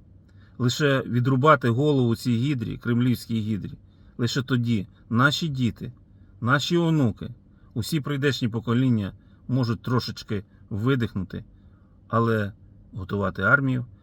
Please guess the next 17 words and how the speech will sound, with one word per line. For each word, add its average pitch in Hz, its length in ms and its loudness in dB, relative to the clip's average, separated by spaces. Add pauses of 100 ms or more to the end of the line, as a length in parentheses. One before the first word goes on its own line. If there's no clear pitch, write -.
(140)
готуватися 104 680 -2
до 98 100 -4
продовження 110 600 0
боротьби, 107 540 -2 (280)
розвивати 104 640 0
державу, 107 560 0 (260)
економіку, 110 760 0 (1000)
соціальну 123 500 2
сферу, 98 360 -2
все - 240 0
те, 143 280 -2 (320)
що 104 460 -2 (400)
допоможе 135 580 0
Україні 101 640 0 (200)
бути 101 260 -4
сильною 110 540 0 (120)
європейською 98 800 -4